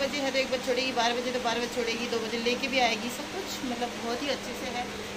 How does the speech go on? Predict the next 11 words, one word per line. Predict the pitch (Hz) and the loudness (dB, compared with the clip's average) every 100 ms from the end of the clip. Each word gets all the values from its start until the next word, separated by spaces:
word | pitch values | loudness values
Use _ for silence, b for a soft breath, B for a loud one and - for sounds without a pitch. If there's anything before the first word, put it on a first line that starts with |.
| - | -6
उसकी, | 240 - 294 | -6 -4 -2
मतलब | 285 285 285 | 0 0 0
जो | 302 | 0
पर्सनैलिटी | 269 262 285 269 294 269 | -2 -2 -4 -4 -4 0
है, | 269 277 | 0 0
मतलब | 247 254 262 254 - - | -2 0 0 -2 -6 -4
बच्चों | 247 - 285 | -4 -4 -4
की, | 285 | 0
लड़कियों | 262 262 311 294 | 0 0 0 -2
के | |
लिए | 277 277 | -2 -2